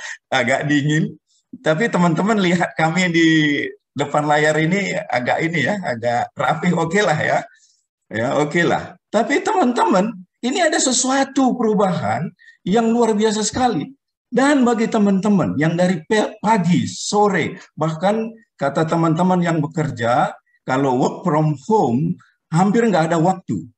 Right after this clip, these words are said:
Jam sepuluh malam pun ditelepon sama bos, kalau ada apa-apa. Dan langsung bekerja. Luar biasa. Perusahaan-perusahaan tertentu ada paketnya.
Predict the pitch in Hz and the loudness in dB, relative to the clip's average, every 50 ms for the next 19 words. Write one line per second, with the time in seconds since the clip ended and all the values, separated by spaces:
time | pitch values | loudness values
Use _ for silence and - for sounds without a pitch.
0 | _ _ _ _ _ _ _ _ _ - 123 113 185 185 190 - - - 214 220 | _ _ _ _ _ _ _ _ _ -10 -2 0 2 2 2 0 0 0 0 0
1 | 196 202 220 226 226 226 233 240 233 226 - 277 262 247 254 - - 269 277 330 | 2 2 4 4 4 4 4 2 0 0 -2 0 0 0 -2 -2 2 2 2 2
2 | 440 - - 175 135 101 90 170 - - - - 147 151 147 143 123 139 143 - | 2 -2 -4 -4 -4 -4 -4 -6 -8 -8 -4 -2 -2 0 0 0 0 0 -2 -2
3 | 98 - - - - _ _ _ _ - 123 127 - 135 131 - 131 123 117 - | -2 -6 -8 -10 -12 _ _ _ _ -4 -4 -2 -2 -2 -2 -2 -2 -2 -2 -2
4 | 113 110 - _ - 131 170 208 220 254 269 247 233 269 226 214 202 _ _ - | -4 -6 -8 _ -4 -2 0 0 2 0 0 0 -2 -2 -4 -4 -6 _ _ -20
5 | - - _ _ _ _ _ _ - - 160 160 247 233 185 147 147 131 98 - | -20 -20 _ _ _ _ _ _ -4 -4 -2 0 0 -2 0 0 -2 -2 -2 -4
6 | - - _ _ _ _ _ _ _ _ _ _ - 190 202 208 185 160 165 160 | -12 -18 _ _ _ _ _ _ _ _ _ _ -2 2 2 4 4 4 2 2
7 | 151 156 - 127 - - - - 180 180 180 214 220 214 202 - 214 208 - 220 | 0 0 -2 -4 -6 -6 -4 0 0 2 2 2 0 0 0 0 -2 0 0 0
8 | 226 220 208 220 196 - 233 220 214 220 - - 226 226 196 226 220 - 196 190 | 0 0 0 -2 -2 -2 -2 -2 -2 -4 -4 -2 -2 0 0 0 0 0 -2 -2
9 | - - 214 208 - - - 127 101 180 | 0 -2 -6 -6 -6 -6 -6 -6 -6 -6